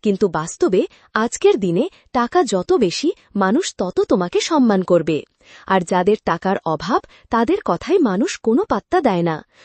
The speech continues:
সম্মানের ওজন মাপা হয় পকেটের গভীরতা দেখে। নাম্বার তিন, ভালোবাসা তাদের ভাগ্যেই জোটে, যারা সেটার প্রদর্শন করতে জানে। যারা সত্যিকারের ভালোবাসে, তারাই অবহেলা আর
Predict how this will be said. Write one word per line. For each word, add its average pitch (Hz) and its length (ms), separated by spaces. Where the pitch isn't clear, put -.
সম্মানের 349 640
ওজন 277 320
মাপা 180 260
হয় 190 220
পকেটের 339 500
গভীরতা 208 540
দেখে। 165 360
নাম্বার 311 340
তিন, 165 280
ভালোবাসা 330 640
তাদের 233 320
ভাগ্যেই 214 420
জোটে, 175 340
যারা 196 300
সেটার 262 320
প্রদর্শন 226 580
করতে 202 300
জানে। 165 340
যারা 190 280
সত্যিকারের 330 680
ভালোবাসে, 180 560
তারাই 277 400
অবহেলা 233 580
আর 302 120